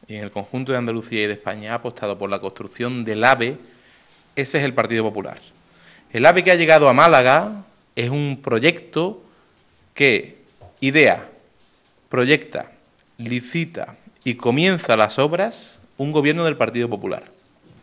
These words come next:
El Partido Socialista lo que hace en este caso, lo que hace en este caso simple y llanamente es continuar unas obras, incluir en los presupuestos las partidas consignadas a cargo de unos presupuestos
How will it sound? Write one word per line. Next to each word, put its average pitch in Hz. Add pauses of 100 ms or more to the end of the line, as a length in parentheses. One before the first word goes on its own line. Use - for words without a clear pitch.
(140)
El -
Partido 127
Socialista 165
lo 127
que 120
hace 120
en 131
este 131
caso, - (360)
lo 98
que 120
hace -
en 104
este 123
caso 131
simple 165
y 113
llanamente 131
es 147
continuar 127 (540)
unas 151
obras, - (540)
incluir 127
en 175
los 175
presupuestos 170
las 156
partidas 139
consignadas 151
a 110
cargo 123
de 135
unos 139
presupuestos 135